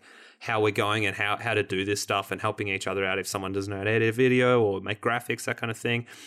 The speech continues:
And there's a bunch of those in that pool being, like, Commander at Arms and, and Chain of Commander and,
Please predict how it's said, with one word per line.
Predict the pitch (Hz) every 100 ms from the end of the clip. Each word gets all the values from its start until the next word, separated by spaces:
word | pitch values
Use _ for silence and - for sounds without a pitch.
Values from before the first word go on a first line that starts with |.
| -
And | -
there's | 120 120
a |
bunch | 120 139 143
of | 147
those | 131 113
in |
that | 110 -
pool | 110 101
being, | 104 98
like, | 95 92
Commander | - 104 95 92
at |
Arms | 92 92 92 92 95
and, | 92 -
and | 95
Chain | 95 98
of | 95
Commander | 90 95 90 90 92 92
and, | 92 92 95